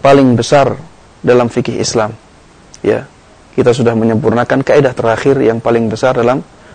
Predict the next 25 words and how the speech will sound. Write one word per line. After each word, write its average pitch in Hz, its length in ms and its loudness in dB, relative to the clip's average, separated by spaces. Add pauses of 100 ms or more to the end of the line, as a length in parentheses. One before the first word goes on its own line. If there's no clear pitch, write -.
dalam 131 240 0
fikih - 300 -4
Islam, 107 420 -6
ya, 113 320 -8
yaitu - 240 -4
lima, 120 480 2
lima 113 240 -2
kaedah. 107 400 -4 (600)
Innamal 123 400 2
a'malu 110 320 0
binniyat, 107 720 -4
semua 120 480 -2
amal 123 440 -2
tergantung 123 520 -2
niatnya. 131 440 -2 (760)
Kaedah 107 280 0
yang 107 120 0
kedua, 120 520 2
al-yaqin 131 840 0
la 123 160 2
yazulu 135 560 2 (560)
bisyak, - 560 0
keyakinan 123 720 0
tidak 104 240 0
bisa 104 160 -4